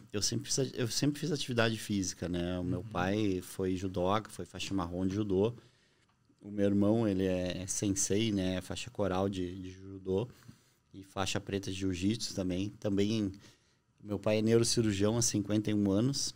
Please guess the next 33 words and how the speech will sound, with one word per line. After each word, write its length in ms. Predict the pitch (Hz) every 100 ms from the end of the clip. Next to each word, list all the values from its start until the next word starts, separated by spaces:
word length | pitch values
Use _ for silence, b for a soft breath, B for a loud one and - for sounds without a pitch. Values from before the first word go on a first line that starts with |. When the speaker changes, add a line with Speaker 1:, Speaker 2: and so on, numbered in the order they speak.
| - -
Speaker 1:
né? 160 | 92 92
O 60 |
meu 120 | 104 101
irmão 260 | 98 107
é 20 |
neurocirurgião 840 | 113 107 110 107 101 92 92 101 110
há 40 |
vinte 340 | 95 104 -
anos 320 | 101 104 117 -
também. 440 | 90 90 101 120 120
Minha 160 | 92 92 -
cunhada 360 | 95 95 104
é 40 | 101
psicanalista. 840 | - - 92 92 92 110 - 120 - b b b
Então, 460 | _ 95 104 107 101 117 b b b b _
eu 160 | 107 110
venho 300 | 110 110 117
de 120 | 117
um 100 | 123
berço 500 | 107 110 110 - 117
da 160 | 113 107
área, 500 | 104 113 110 101 95 -
minha 300 | 101 98 95
falecida 440 | - 101 92 113
madrasta 680 | 107 101 98 98 107 110 -
era 180 | 95 95
obstetra, 640 | 92 - 95 101 117 131
então 340 | 117 101 98 107
eu 80 | 104
venho 280 | 104 113
de 140 | 120 123
um 80 | 117
berço 640 | 104 107 - - 117 113